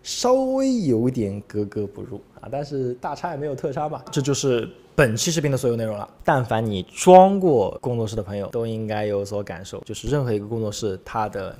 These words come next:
基建啊，或者是它的墙面都不会是特别完美的。那这个工作室也是一样，包括当中也是发生了一些电路的问题，或者是其他一些问题，但是后面呢，都是靠钱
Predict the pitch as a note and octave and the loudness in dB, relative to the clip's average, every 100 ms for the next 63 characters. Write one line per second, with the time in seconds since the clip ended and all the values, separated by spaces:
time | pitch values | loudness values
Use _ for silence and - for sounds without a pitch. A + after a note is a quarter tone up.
0 | - - A#2 A#2+ B2 F2+ G#2+ G2+ G2 A2 | -12 -8 -6 -6 -6 -6 -8 -8 -6 -8
1 | G2+ - G#2+ G#2 G#2 G2 G#2+ G2+ G2+ - | -8 -8 -10 -6 -6 -4 -4 -4 -8 -6
2 | F#2+ F#2 F#2+ - G2 G2 F#2 F#2+ F#2 - | -8 -8 -10 -8 -6 -4 -6 -6 -10 -10
3 | G2+ G#2+ A#2 B2 B2 A2 G#2+ F#2 - A2 | -10 -4 -2 -2 -2 -2 -2 -4 -6 -6
4 | G2 A#2+ B2 D3+ E3+ F3 D#3 G#2+ F2+ F2 | -2 -2 2 6 6 4 2 0 -2 -6
5 | - A#2 A#2 A2+ G#2 F2+ G#2 G2 G#2 B2+ | -6 -4 -4 -4 -4 -6 -8 -8 -8 -6
6 | A2+ G2 G2 G#2+ G2 G#2 A#2+ A2 G#2 G2+ | -6 -6 -6 -6 -6 -4 -4 -2 0 0
7 | G#2 G2+ A#2+ A#2 G#2 A2 - - G2 G2 | 0 -6 -12 -10 -10 -10 -10 -8 -8 -8
8 | G2+ G2+ - - G#2+ G#2 A2 G#2 A2+ G#2+ | -10 -12 -14 -14 -10 -8 -6 -4 -4 -4
9 | G2+ F2+ G2 G2+ - - F2+ - - - | -8 -10 -12 -14 -12 -12 -12 -12 -14 -14